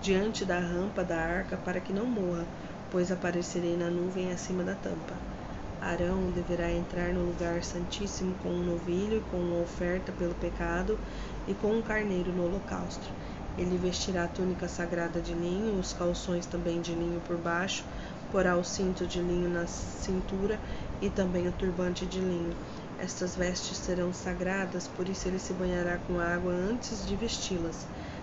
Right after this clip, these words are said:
Receberá da comunidade de Israel dois bodes como oferta pelo pecado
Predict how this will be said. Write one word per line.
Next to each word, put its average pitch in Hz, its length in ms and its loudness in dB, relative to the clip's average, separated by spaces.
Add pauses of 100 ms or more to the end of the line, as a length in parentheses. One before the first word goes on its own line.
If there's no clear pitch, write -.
(160)
Receberá 180 480 0
da 180 120 0
comunidade 180 600 -2
de 175 140 -4
Israel 175 400 0
dois 175 280 0
bodes 170 500 0
como 175 180 0
oferta 180 380 -2
pelo 185 200 -2
pecado 180 520 -2